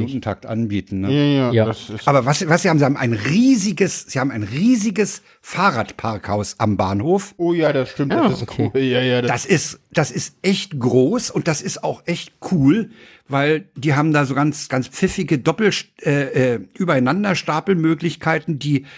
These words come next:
Speaker 3: Mhm.
Speaker 1: wohl relativ leicht zu bedienen sind. Du ziehst da so einen, so einen Arm raus, der klappt dann runter, dann stellst dein Fahrrad rein, dann schiebst du das wieder so nach oben.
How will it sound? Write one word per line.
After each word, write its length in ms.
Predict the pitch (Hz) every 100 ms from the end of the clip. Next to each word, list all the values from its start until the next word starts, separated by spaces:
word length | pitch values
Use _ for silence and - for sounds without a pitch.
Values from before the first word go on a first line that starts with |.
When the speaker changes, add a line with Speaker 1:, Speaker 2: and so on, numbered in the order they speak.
| -
Speaker 3:
Mhm. 220 | 135 127
Speaker 1:
wohl 80 | 143
relativ 540 | 117 156 196 196 175 139
leicht 320 | 151 180 -
zu 120 | 180
bedienen 420 | 151 127 196 202
sind. 180 | 143 135
Du 60 | 143
ziehst 320 | - 185 -
da 80 | 165
so 100 | 147
einen, 200 | 139 127
so 60 |
einen 100 | 131
Arm 280 | - 139 170
raus, 380 | 104 127 196 202
der 100 | 170
klappt 320 | - 151 147
dann 120 | 143 120
runter, 260 | 190 208
dann 80 | 180
stellst 220 | - 147
dein 80 | 143
Fahrrad 320 | 147 170 160
rein, 100 | 170
dann 80 | 156
schiebst 300 | - 160 -
du 60 | 156
das 200 | 143 165
wieder 160 | 156
so 100 | 127
nach 200 | 139 127
oben. 280 | - 175